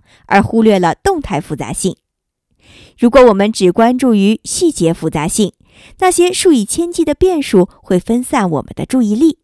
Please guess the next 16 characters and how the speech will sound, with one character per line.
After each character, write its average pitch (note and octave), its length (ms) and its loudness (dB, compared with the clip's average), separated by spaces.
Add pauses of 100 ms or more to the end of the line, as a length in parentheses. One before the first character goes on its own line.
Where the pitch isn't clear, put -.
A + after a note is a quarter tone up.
(440)
而 D#4 120 0
看 F#4+ 260 -6
不 C4+ 80 0
见 A#3 280 0
主 D#3+ 240 -2
要 A#3+ 160 -2
的 A#3 160 0
互 - 260 -2
动 B3 140 0
关 E4 240 -4
系 - 260 -4 (180)
和 D#3+ 200 -6
变 F#3 180 -2
化 E3 160 -8
形 - 260 -8
态。 B3+ 260 -8